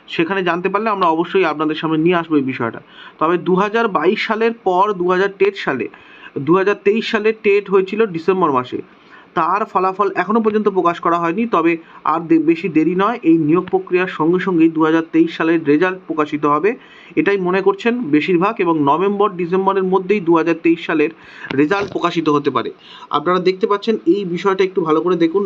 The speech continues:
নভেম্বর ডিসেম্বরের মধ্যেই কিন্তু দু হাজার তেইশ সালের রেজাল্ট প্রকাশিত হতে চলেছে। এবং আমরা, আহ, মানে স্বাভাবিকভাবেই অনুমান করা যাচ্ছে যে দু হাজার বাইশের যে এতদিন পর্যন্ত যে ক্যান্ডিডেট যারা পাস করেছিল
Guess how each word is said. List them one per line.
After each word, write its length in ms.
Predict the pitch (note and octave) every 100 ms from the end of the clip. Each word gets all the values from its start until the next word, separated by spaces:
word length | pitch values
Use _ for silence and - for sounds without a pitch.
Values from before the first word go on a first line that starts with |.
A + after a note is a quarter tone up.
| D3+
নভেম্বর 420 | C#3+ F3 F#3 F#3+
ডিসেম্বরের 540 | E3 E3 F3 F3 F3
মধ্যেই 380 | F3+ D#3 D#3+ F3+
কিন্তু 260 | F3 F3+ F3+
দু 200 | C#3+ D3+
হাজার 200 | D#3+ E3+
তেইশ 340 | D#3+ D#3 D#3+
সালের 240 | E3 F3+ F#3 - - - -
রেজাল্ট 280 | C#3 F#3 G3
প্রকাশিত 380 | F3 E3+ E3 D#3+
হতে 220 | D3 C#3+
চলেছে। 340 | C#3 A#2+ A2+ A2+ - -
এবং 320 | C#3+ D3+ D#3+ D#3 - - -
আমরা, 340 | B2 C#3+ D3
আহ, 200 | - C3 B2+ C3+
মানে 340 | C#3 C#3 C3
স্বাভাবিকভাবেই 680 | C3 D#3 F#3 A3 G3+ A3 A3+
অনুমান 320 | G3 G3+ G#3+
করা 180 | G#3+ G#3+
যাচ্ছে 240 | G#3+ A3+
যে 100 | G#3+
দু 180 | F3+ F3+
হাজার 200 | F#3+ G#3+ - _ _ -
বাইশের 600 | C#3 D3+ G3+ - A#3 G3+
যে 100 | G3+
এতদিন 380 | F3 E3 F#3 F#3+
পর্যন্ত 260 | G3+ G3+
যে 140 | G3+ F#3+
ক্যান্ডিডেট 480 | F3+ D#3+ E3+ F#3 F3
যারা 240 | D#3+ E3
পাস 260 | E3+ D#3 -
করেছিল 400 | F#3 F3+ D3+